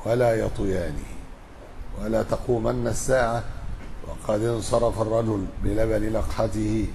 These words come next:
فلا يطعمه. ولا تقومن الساعة وهو يليط حوضه فلا يسقي فيه. ولا تقومن الساعة وقد رفع أكلته أو أكلته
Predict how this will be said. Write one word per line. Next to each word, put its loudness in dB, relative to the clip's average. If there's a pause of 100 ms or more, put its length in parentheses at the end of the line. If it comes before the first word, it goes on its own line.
(680)
فلا 8
يطعمه. 0 (1000)
ولا 2
تقومن 0
الساعة 0 (640)
وهو 2
يليط 0
حوضه 2 (220)
فلا 2
يسقي -2
فيه. 0 (880)
ولا 0
تقومن 0
الساعة 0 (640)
وقد -2
رفع 2 (280)
أكلته -2 (1400)
أو 4 (100)
أكلته 0